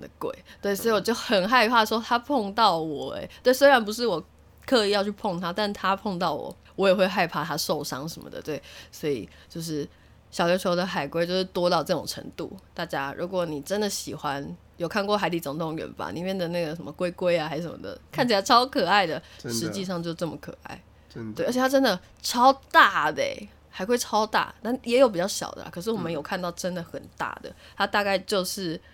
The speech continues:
Speaker 1: 有没有大概一百三十公分左右啊？这么大。
Speaker 2: 我觉得应该有欸，
Speaker 1: 对，
Speaker 2: 我觉得它真的很大。
Speaker 1: 它就全身长非常的大，
Speaker 2: 嗯。
Speaker 1: 对，所以你就真的可以见识到说，哇，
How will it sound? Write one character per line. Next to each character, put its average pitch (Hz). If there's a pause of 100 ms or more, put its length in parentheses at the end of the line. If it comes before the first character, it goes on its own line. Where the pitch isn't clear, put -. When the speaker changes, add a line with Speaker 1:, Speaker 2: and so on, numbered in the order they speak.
(400)
Speaker 1:
有 240
没 269
有 294 (200)
大 254
概 247 (100)
一 269
百 139
三 190
十 -
公 156
分 151
左 -
右 139
啊？ -
这 196
么 165
大。 135
Speaker 2:
我 131
觉 143
得 151
应 185
该 185 (160)
有 101
欸， -
Speaker 1:
对， 220
Speaker 2:
我 123
觉 127
得 135
它 190
真 165
的 147
很 113
大。 -
Speaker 1:
它 -
就 -
全 196
身 202
长 156
非 175
常 175
的 -
大， -
Speaker 2:
嗯。 -
Speaker 1:
对， 160
所 208
以 202
你 185
就 214
真 240
的 220
可 202
以 -
见 196
识 196
到 170
说， 170
哇， -